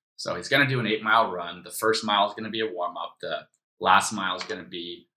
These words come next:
a cool down. So it's, like, six miles in the middle, right? And so he wanted to run at a, a fast pace, faster than he'd been running during this time at all.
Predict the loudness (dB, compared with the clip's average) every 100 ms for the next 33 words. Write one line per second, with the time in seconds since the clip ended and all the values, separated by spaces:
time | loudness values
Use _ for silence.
0 | -6 -4 -2 -2 -4 -2 -4 -8 -8 -6
1 | -4 -4 -4 -4 -4 2 4 4 0 -4
2 | -14 -10 -8 -8 -8 -6 -8 -8 -12 -8
3 | -6 -6 -4 -4 -4 -6 -4 -4 -6 _
4 | _ -4 2 2 0 -6 -6 -10 0 4
5 | 4 0 -8 -8 -12 _ _ 2 2 2
6 | -6 -8 -10 -8 -6 -6 -8 -16 _ -6
7 | -4 -4 -6 -4 -4 -2 -2 0 -2